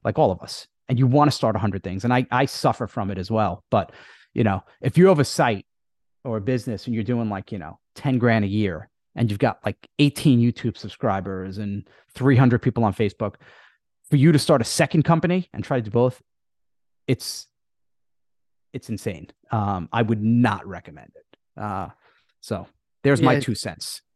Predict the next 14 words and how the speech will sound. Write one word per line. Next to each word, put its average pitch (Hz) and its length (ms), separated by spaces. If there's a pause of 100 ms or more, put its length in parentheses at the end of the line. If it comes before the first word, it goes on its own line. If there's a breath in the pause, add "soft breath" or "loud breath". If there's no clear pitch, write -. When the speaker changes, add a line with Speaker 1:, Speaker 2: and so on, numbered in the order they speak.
Speaker 2:
Yeah, 151 260
it's - 140
definitely, 147 560
like, 135 400
a, 123 720
you 147 220
have 131 160
to 156 80
get 143 260
to 143 180
a 135 60
certain 135 560
level 131 680 (200)
first 135 720